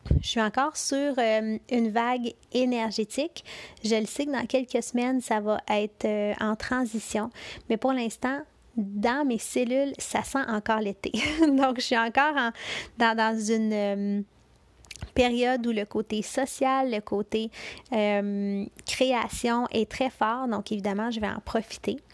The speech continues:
Ça veut dire qu'on est affecté par les saisons, mais c'est pas parce que une pleine lune arrive ou parce que une saison arrive théoriquement avec l'équinoxe qu'on est définitivement, euh,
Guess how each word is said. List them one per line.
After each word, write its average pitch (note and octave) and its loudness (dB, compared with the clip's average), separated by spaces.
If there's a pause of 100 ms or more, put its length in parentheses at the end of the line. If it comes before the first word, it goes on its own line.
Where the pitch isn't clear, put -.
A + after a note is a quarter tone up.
(400)
Ça - 2
veut G#3 0
dire A3+ -2
qu'on G#3+ 0
est A3+ 0 (120)
affecté C#4+ 0
par A#3 2
les G#3 -2
saisons, G#3+ 0
mais A3 0
c'est - -4
pas B3+ 0
parce - -6
que A#3 0 (100)
une G#3 0
pleine A3+ 0
lune B3 2
arrive A#3+ -4 (100)
ou A#3+ 0
parce - -4
que A#3+ 0 (300)
une A3+ 2
saison A#3 0
arrive A#3+ 0
théoriquement A#3 -2
avec G#3 -2
l'équinoxe A3 -4 (400)
qu'on A3 2
est A3+ 0 (100)
définitivement, B3 0 (140)
euh, F#3+ 0